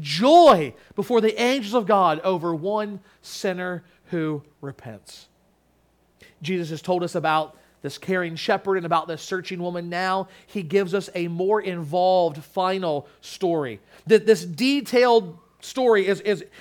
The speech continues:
has much more content than the other ones. And in fact, it's very well known. It's often called something like the parable of the prodigal son or the parable of the, the lost son. Notice, though, that the point in all three of these stories, or at least the two we've seen so far,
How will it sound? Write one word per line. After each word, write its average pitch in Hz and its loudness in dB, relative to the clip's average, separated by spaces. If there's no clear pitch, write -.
has 220 4
much 233 2
more 240 4
content 240 0
than 208 -4
the 202 0
other 220 4
ones. 131 -6
And 226 0
in 208 -2
fact, 240 2
it's 202 -6
very 233 2
well 220 8
known. 240 0
It's 208 -2
often 233 0
called 214 2
something 226 -6
like 202 0
the 220 2
parable 233 2
of 196 -2
the 214 0
prodigal 196 2
son 254 2
or 202 -2
the 175 -8
parable 214 -4
of 196 2
the, 202 2
the 220 6
lost 247 4
son. 131 -2
Notice, 294 6
though, 247 6
that 226 -4
the 240 0
point 320 2
in 247 -2
all 302 8
three 294 -4
of 226 2
these 262 -4
stories, 269 -4
or 233 -2
at 226 0
least 240 -4
the 226 -4
two 262 -4
we've 233 -6
seen 247 -10
so 208 -2
far, 175 0